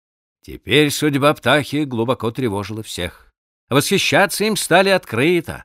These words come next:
особенно женщины. Послышались негодующие голоса: «Стыдились бы мужики глядеть,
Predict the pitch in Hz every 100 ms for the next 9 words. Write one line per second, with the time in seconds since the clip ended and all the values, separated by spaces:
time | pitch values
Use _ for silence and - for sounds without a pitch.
0 | - 82 - 151 156 110 139 170 - -
1 | 65 - _ _ - 78 - - 110 107
2 | 104 - 98 95 120 104 - 101 110 101
3 | 117 117 104 _ - - 113 107 147 139
4 | 131 117 117 127 110 123 151 143 117 135
5 | 113 147 139 123